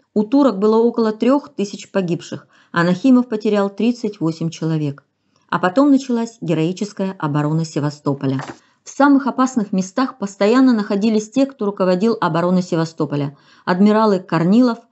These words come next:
Нахимов, Истомин. Они не берегли себя,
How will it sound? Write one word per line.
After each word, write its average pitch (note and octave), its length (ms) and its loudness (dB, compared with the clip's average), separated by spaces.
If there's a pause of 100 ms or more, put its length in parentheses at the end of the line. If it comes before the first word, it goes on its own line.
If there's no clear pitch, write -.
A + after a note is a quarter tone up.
(200)
Нахимов, F#3 640 -2 (300)
Истомин. D3 640 -2 (340)
Они A3 240 6
не C4+ 140 6
берегли B3+ 360 -2
себя, C#3 420 -6